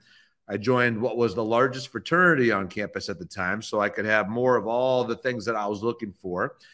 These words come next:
And, you know, life was going pretty good, or, or so I thought, but there'd be these nights when I would lie in bed and I'd think to myself, "Wow, this isn't really doing for me what I thought that it would do for me. I'm not as happy as I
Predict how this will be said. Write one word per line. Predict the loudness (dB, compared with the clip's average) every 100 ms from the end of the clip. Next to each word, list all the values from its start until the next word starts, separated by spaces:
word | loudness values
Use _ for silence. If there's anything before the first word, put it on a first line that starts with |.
| _ _ _ _ -4
And, | 2 2 0 -8 _ _ -20 _ _ _ -20
you | -18 -10 -4
know, | 0 0
life | 2 4 4 4
was | 0
going | 4 2 2
pretty | 0 0 2
good, | 2 4 6 4 2
or, | 2 2
or | 2 -2
so | 0 2 2
I | 2
thought, | 0 2 4 4 2
but | 0
there'd | 0 0
be | -2
these | 0 -2
nights | -2 -2 -2 -4
when | -2
I | 0
would | 0 2
lie | 2 0
in | 0
bed | 2 0
and | 0
I'd | -6 -6
think | -6 -2
to | -2
myself, | -2 -4 -4 -4 -4
"Wow, | -6 -4 -2
this | -2 -2
isn't | -2 -2 0
really | 0 0
doing | 0 -2 -2 -2
for | -4
me | -2 -2 -4 _ -20 _ -2
what | 2
I | 4
thought | 2 0 2
that | 0
it |
would | 0 -2
do | -2
for | -2 -4
me. | -2
I'm | -2
not | 0 0
as | 0
happy | -4 -6 0 0
as | 2 4
I | 4